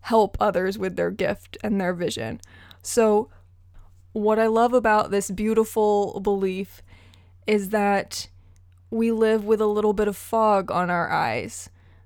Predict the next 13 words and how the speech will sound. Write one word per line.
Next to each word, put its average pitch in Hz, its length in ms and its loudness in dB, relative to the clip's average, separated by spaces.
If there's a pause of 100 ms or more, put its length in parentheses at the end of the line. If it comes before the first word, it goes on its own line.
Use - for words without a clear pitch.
(260)
And 208 560 0 (100)
I 214 140 -2
guess 240 240 0
metaphorically, 233 880 0
I 196 60 0
find 202 420 -2
that 190 540 -2 (220)
to 220 100 -8
be 196 160 -4
true. 147 420 -10 (580)
I 214 160 0
feel 240 480 0
like, 202 560 -2